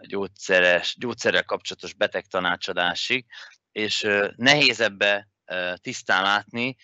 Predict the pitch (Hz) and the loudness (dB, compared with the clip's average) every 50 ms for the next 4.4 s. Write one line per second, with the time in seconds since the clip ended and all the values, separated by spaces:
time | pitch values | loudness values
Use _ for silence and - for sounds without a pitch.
0 | _ _ - - 117 104 - - 113 107 98 101 101 98 95 95 92 - 107 101 | _ _ -10 -10 -8 -8 -6 -6 -6 -4 -2 0 -2 0 -2 -4 -2 0 0 0
1 | 98 98 98 110 107 - 107 98 98 98 95 92 - _ 101 92 92 92 90 90 | 0 -2 -4 -6 -8 -8 -6 -4 -2 -2 -2 -4 -4 _ -2 0 0 -2 -4 -6
2 | 87 95 95 92 - - 95 90 90 90 - - - - - 90 85 - - - | -8 -12 -14 -14 -10 -8 -8 -6 -6 -8 -10 -12 -18 -10 -10 -10 -10 -10 -12 -12
3 | 90 85 - - - 110 139 135 - - - _ - - - - - - - - | -12 -12 -12 -12 -10 -10 -8 -8 -10 -12 -14 _ -20 -20 -20 -20 -20 -20 -8 -2
4 | - 98 95 92 92 92 92 95 | 2 4 4 6 6 4 4 2